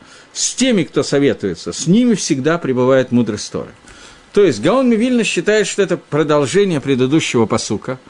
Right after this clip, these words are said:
И он говорит так, что после того, как мы сказали, что свет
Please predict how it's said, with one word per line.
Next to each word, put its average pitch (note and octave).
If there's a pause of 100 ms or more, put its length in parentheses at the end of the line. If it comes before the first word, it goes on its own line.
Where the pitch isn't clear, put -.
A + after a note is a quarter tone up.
(240)
И C3
он A#3+
говорит G#3
так, C3 (400)
что -
после A#3
того, A#3
как G3
мы F3
сказали, E3
что -
свет -